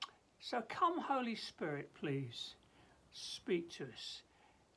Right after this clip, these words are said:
as we take time to chew, to listen, to feed on you. In Jesus' name. Amen. Okay, well,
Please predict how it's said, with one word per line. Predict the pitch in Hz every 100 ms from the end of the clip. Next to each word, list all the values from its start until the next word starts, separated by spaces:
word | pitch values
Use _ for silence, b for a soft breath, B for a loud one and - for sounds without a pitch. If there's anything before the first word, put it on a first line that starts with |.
| 262
as | 135 -
we | 175
take | 170 170 -
time | - 165 143 135 131 123 - _ _ _ -
to | - -
chew, | - - - 185 151 131 120 107 - - b b b _ -
to | -
listen, | 135 151 175 - - 160 147 - - b b - - _ -
to | - - -
feed | 160 139 127 123
on | 131 131
you. | 131 123 123 - _ _ - - - _ _
In | 151
Jesus' | 123 151 143 143 -
name. | 131 117 - - - - - - _ _ _ _ - B B - -
Amen. | 165 143 - - - B B -
Okay, | 202 180
well, | 165 175 170